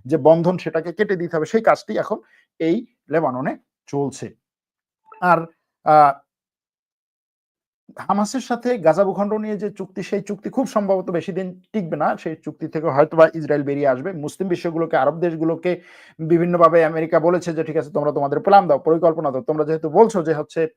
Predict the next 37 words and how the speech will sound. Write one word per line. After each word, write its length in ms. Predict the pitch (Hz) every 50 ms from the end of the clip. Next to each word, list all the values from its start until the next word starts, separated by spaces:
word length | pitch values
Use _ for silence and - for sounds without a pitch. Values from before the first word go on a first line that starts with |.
| _ _ _ _ _ _ -
আহ, 140 | 151 147 147
ফিলিস্তিনিদেরকে, 920 | - 185 180 175 170 - 180 165 165 156 160 151 151 - 160 151 151 151 - _ _ -
আহ, 300 | 139 127 127 123 - - - _ 127 123 _ - 143 143 - _
কি 80 | - 151
বলে, 120 | 143 135
মিশরে 460 | 131 143 160 151 - 180 165 165 170
এবং, 360 | 156 151 151 160 160 151 143 135 _
আহ, 140 | - 143 139
জর্ডানে, 440 | 139 143 170 170 156 156 151 156 151
আহ, 240 | 147 143 - - 131 -
ফেরত 220 | - 180 175 160 160
দিও 220 | 156 156 180 170
না, 100 | 156 151
জর্ডানে 420 | 139 143 147 165 160 147 156 156 151
পাঠিও 260 | - 156 - 160 156
না, 80 | 151
আমরা 180 | 139 139 147 156
নেবো 220 | 170 196 202 185
না, 100 | 165 135
তাহলে 240 | 131 - 160 160 175
তোমরা 220 | 170 208 202 214 226
নতুন 240 | 233 226 240 240
পরিকল্পনা 480 | 202 226 220 214 190 202 185 - 160 143
দাও।" 100 | 143 143
কি 160 | - - 262
পরিকল্পনা 480 | 214 226 202 185 175 175 139 113 110 113
দেবে? 140 | 120 135 180
এখন 220 | 180 - 208 208
মুসলিম 280 | 196 185 - - 208 190
বিশ্ব 180 | 190 170 208 196
কি 80 | - 202
পরিকল্পনা 540 | 196 - 185 190 180 185 185 160 - 214 190
দেয় 120 | 185 185
দেখার 240 | 165 147 139 147 151
বিষয়। 180 | 135 117 123 120
বিশেষ 220 | 120 123 143 135
করে 180 | - 147 131